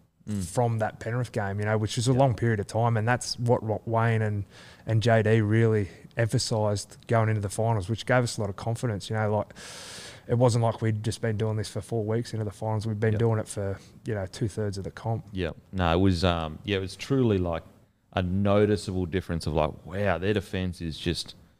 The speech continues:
Speaker 1: it, it, like, put, like, if I'm being brutally honest, every week I was waiting for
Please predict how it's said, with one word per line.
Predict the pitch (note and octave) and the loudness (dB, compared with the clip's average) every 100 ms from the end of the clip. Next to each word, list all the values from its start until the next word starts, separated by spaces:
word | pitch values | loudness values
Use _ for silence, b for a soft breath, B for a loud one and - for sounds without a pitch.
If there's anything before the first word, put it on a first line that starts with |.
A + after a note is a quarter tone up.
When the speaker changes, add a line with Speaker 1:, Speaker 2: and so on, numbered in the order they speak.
| b b b b | b b b b
Speaker 1:
it, | - - | -2 2
it, | E3+ - | 2 2
like, | C3+ A2+ | 0 2
put, | G3+ - | 2 2
like, | G#2+ G2 - - | -2 -2 -10 -6
if | A2 | -2
I'm | A2+ | 2
being | B2+ B2 | 4 4
brutally | F2+ G2+ G#2 F#2+ | 4 6 6 6
honest, | G2 F#2+ | 2 0
every | - C3 C3 | 0 2 4
week | A2 G#2+ | 2 2
I | F#2+ | 2
was | F#2 | 0
waiting | F2 F#2+ G2+ G2 | 2 4 6 4
for | F#2 F#2+ F2+ F2 E2+ | -2 -2 0 0 -2